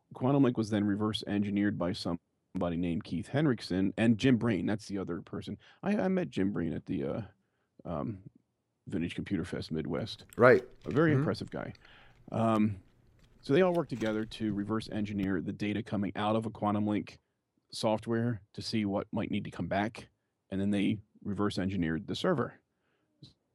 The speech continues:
Speaker 1: So they were able to reproduce Quantum Link for the most part. It was about eighty percent complete. Several years ago, I tried it.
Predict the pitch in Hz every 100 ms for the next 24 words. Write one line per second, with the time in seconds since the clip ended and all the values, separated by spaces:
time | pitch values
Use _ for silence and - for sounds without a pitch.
0 | _ - 104 107 104 101 107 110 90 107
1 | 107 104 107 101 101 107 127 101 90 104
2 | - - - - 160 165 123 98 82 -
3 | - 101 87 90 82 - - 90 - 98
4 | 101 104 107 113 120 - - 123 123 -
5 | 92 90 - - - _ - - 117 139
6 | 131 117 110 95 87 82 - 87 90 82